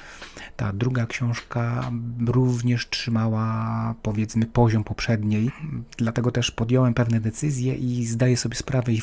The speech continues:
już wtedy zdawałem sobie sprawę, że te decyzje być może będą niepopularne. Nie wszystkim sposób napisania mojej książki przypadnie do gustu, ale z drugiej strony wyszedłem z założenia, że przecież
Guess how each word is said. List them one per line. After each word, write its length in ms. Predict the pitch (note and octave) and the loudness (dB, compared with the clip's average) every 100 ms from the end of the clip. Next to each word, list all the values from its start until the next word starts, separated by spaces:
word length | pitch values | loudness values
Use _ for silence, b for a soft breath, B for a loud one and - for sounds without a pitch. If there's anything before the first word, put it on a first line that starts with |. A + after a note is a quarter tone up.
| - | -2
już 120 | B2+ | -4
wtedy 280 | - B2 A2+ | -2 -2 0
zdawałem 400 | A2 G#2+ A2 G#2+ | 2 2 0 -2
sobie 160 | A2+ | -6
sprawę, 380 | A2+ C3+ B2 A2+ | -6 -4 -2 -2
że 140 | A2+ - | -4 -4
te 120 | A#2 | -4
decyzje 480 | A#2 - A2+ A#2 A2+ | -4 -4 -2 0 0
być 200 | A2+ G#2+ | -2 0
może 240 | A2+ A2+ | 2 2
będą 280 | A2+ A2 A2 | 2 2 2
niepopularne. 1040 | A2 A2+ A2+ A2+ - A2 A#2 A2+ A#2 G#2+ B B B B B B B2 | 2 4 4 2 0 0 2 2 2 -2 B B B B B B -2
Nie 200 | A2 A2 | 0 0
wszystkim 880 | - A#2+ - - - G#2+ G#2+ A#2+ B2 | -2 -2 -2 -4 -2 -2 -2 -4 -8
sposób 460 | - A2 - A#2+ A#2 | -8 -6 -6 -6 -8
napisania 520 | - - A2+ A2 G2+ | -6 -4 -2 -2 0
mojej 200 | A2 A2+ | -2 -4
książki 500 | - A2 - - A2+ | -2 -4 -4 -8 -6
przypadnie 460 | - A2 G#2+ A2 | -4 -2 0 0
do 100 | G#2+ | 0
gustu, 380 | A2 C#3+ - D#3 | 2 0 0 -2
ale 140 | D3 A#2 | 0 0
z 80 | |
drugiej 200 | A#2 A2 | -2 -2
strony 240 | - A2+ G#2+ | -2 -2 -2
wyszedłem 420 | G#2+ A#2 A2+ G#2+ | -4 -4 -2 -2
z 40 | |
założenia, 480 | G2+ G#2+ G#2+ A2 G#2+ | 0 0 0 2 0
że 140 | G2+ - | 0 -4
przecież 600 | - A#2 - A#2+ - | -4 -4 -4 -4 -6